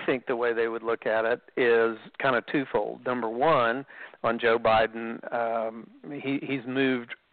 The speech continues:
pretty far left. And I don't think America knows that because, number one, the press doesn't do a great job at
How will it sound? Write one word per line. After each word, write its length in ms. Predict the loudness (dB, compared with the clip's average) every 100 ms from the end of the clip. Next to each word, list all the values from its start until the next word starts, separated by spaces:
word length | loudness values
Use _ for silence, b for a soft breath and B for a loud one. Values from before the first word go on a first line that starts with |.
| _ _ -2
pretty 240 | 2 2 4
far 180 | 4 4
left. 560 | 2 2 0 -6 -20 -20 _ B B B B
And 240 | 4 4
I 140 | 4 2
don't 320 | 4 2 2 -4 -2
think 200 | -2 0
America 580 | 0 2 4 4 2 0
knows 360 | 2 2 2 0
that 340 | 0 2 2 0
because, 200 | -8 -4
number 240 | -2 -2
one, 320 | 0 2 2
the 80 | 0
press 300 | 0 2 2 2
doesn't 540 | 0 2 0 -4 -10 -4
do 180 | 0
a 40 | 0
great 500 | 2 4 4 4 0
job 400 | 0 2 0
at 60 | -2